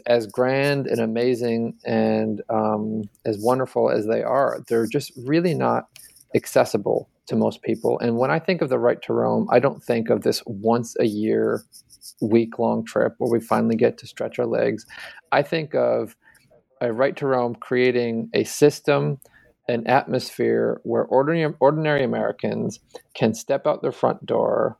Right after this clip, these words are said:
and walk across a field and take their dogs, or maybe just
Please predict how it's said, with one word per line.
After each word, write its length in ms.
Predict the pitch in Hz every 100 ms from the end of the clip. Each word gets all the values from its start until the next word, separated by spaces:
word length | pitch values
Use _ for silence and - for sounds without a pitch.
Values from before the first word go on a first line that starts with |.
| -
and 160 | 117 107
walk 260 | 123 -
across 360 | 135 - 127 123
a 60 | 127
field 540 | - 110 110 113 113
and 140 | 117
take 260 | - 127 131
their 100 | 147
dogs, 500 | 123 117 117 117 - -
or 120 | 139
maybe 480 | 151 160 165 170 156
just 380 | 123 127 120